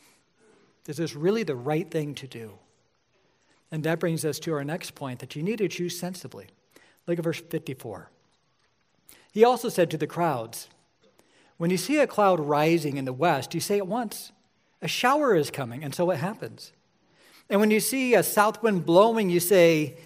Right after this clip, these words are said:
'There will be scorching heat,' and it happens." Now, long before weather apps, people will look at the skies to, to judge the, the weather, right? I-, if you wake up and you feel a, a morning breeze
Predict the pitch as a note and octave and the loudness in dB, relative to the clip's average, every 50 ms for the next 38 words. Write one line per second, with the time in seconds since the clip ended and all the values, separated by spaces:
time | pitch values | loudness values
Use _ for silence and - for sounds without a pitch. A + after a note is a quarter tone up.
0 | - - - _ _ - F3 F#3 G#3 G#3+ G3+ F#3+ G#3 G3 F3+ - - G#3+ G3+ G3 | -20 -20 -20 _ _ 0 2 4 6 6 6 4 4 2 0 0 2 2 2 2
1 | - G#3+ G3 E3 F#3+ C4 B3 G3+ E3 - - - - F3+ D#3+ E3 E3+ G3+ D#3+ B2 | 2 -2 -4 -2 -4 -4 -4 -6 -8 -10 -14 -12 -6 -4 -2 -2 -2 -2 -4 -4
2 | F#3+ B3 C4 - - D#3 C3+ - - - - - _ _ - - _ _ _ _ | -6 -6 -6 -8 -12 -16 -16 -18 -20 -20 -20 -20 _ _ -20 -20 _ _ _ _
3 | _ _ _ _ _ _ _ _ _ _ _ _ - A#3 A3 A#3+ C#4 D4+ C4+ C#4 | _ _ _ _ _ _ _ _ _ _ _ _ -6 -2 0 0 0 0 0 -2
4 | - - B3+ A3 G3+ F#3 G3+ A3 B3+ A#3 F3 C#3 B2 A#2+ B2+ - - - - - | -2 0 0 0 2 2 2 2 2 0 0 0 -2 -4 -6 -8 -10 -12 -14 -16
5 | - _ _ _ _ _ _ _ _ _ _ _ _ - - A#3 - B3 A3 F#3+ | -20 _ _ _ _ _ _ _ _ _ _ _ _ -6 -4 -4 -2 -2 0 0
6 | F3+ F#3 F#3+ F#3 G3 F#3 - D#3 - - - F#3+ F#3 F3+ E3 D3+ C#3+ - - D#3 | 0 0 0 0 -2 -4 -4 -6 -8 -6 -4 -2 0 0 0 -2 -4 -6 -8 -8
7 | C#3+ C#3+ D#3+ D#3+ - - - D#3+ C#3+ B2+ D3 B2 B2+ B2+ - - - D3 C#3+ C3+ | -6 -8 -8 -10 -14 -14 -14 -12 -10 -8 -8 -8 -8 -10 -10 -8 -8 -8 -8 -8
8 | C3 B2+ - _ - E3+ F#3+ A#3 A3 - G#2+ G#2 - _ _ _ _ _ _ _ | -10 -14 -14 _ -8 -4 -4 -4 -4 -4 -8 -14 -18 _ _ _ _ _ _ _
9 | _ _ _ _ _ _ _ _ _ _ _ _ - D3+ D#3+ F#3 G#3+ G3+ F#3 E3 | _ _ _ _ _ _ _ _ _ _ _ _ -8 -4 0 0 2 2 2 2
10 | F3+ - G3+ E3+ D#3+ - F#3+ F#3+ G3+ G3 E3 D#3+ E3+ F#3+ F3+ - E3+ E3+ F#3+ A3 | 2 2 0 -2 -2 -2 -4 -4 -2 0 2 2 4 4 4 2 2 4 4 2
11 | A3+ - D#3 D3 D3 C#3 C#3 C3+ C3+ - - _ _ _ _ _ _ _ _ - | 0 -2 -4 -4 -4 -6 -6 -8 -10 -14 -20 _ _ _ _ _ _ _ _ -4
12 | - F3 E3+ F#3 F#3 E3 C#3+ C3+ B2+ A#2+ B2+ B2+ - _ _ _ _ _ _ _ | 0 2 2 4 2 2 0 0 -2 -6 -8 -12 -16 _ _ _ _ _ _ _
13 | - D#3+ D3 C#3+ C#3 C#3+ D#3 F3 F#3 F#3 F#3 F3+ F3+ F3 F3 E3+ D#3+ D#3 - - | -10 -10 -8 -6 -2 0 2 2 2 2 0 -2 -2 -2 -2 -4 -6 -8 -8 -4
14 | D#3+ D#3+ F3+ F#3+ D#3+ C#3 C3+ C3+ C#3+ D3+ C#3 - | 0 2 2 4 2 0 -2 -6 -8 -8 -10 -12